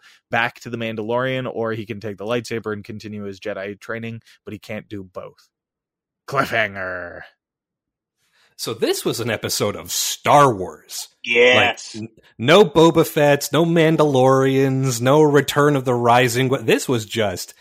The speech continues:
Speaker 2: Star Wars. It was R two D two and Luke effing Skywalker.
Speaker 1: <laughs>
Speaker 2: And Jedi stuff,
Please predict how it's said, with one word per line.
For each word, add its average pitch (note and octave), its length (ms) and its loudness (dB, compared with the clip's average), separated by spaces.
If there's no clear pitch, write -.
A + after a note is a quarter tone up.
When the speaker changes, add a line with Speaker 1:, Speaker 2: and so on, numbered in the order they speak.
Speaker 2:
Star - 720 -2
Wars. F#2 300 -6
It D3 100 -6
was G#2+ 220 -8
R F#3 240 4
two G#3+ 240 -4
D C#3 280 -2
two B2+ 340 -6
and G#2 220 -4
Luke A#2 640 0
effing D#3 340 -6
Skywalker. G2+ 960 -4
Speaker 1:
<laughs> - 40 -20
Speaker 2:
And A#2+ 640 2
Jedi F#3+ 640 0
stuff, - 640 -2